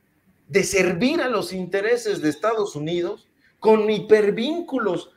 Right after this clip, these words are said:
al, eh, eh, a la cia, con hipervínculos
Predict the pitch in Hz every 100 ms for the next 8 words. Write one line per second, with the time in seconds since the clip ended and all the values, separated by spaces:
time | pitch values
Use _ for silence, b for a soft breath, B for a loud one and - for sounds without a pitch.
0 | b b _ 151 165 165 156 131 - -
1 | 143 151 160 156 165 165 175 - 262 294
2 | 247 - - _ _ _ _ _ _ _
3 | - 202 202 208 - 214 202 254 330 311
4 | 269 247 202 160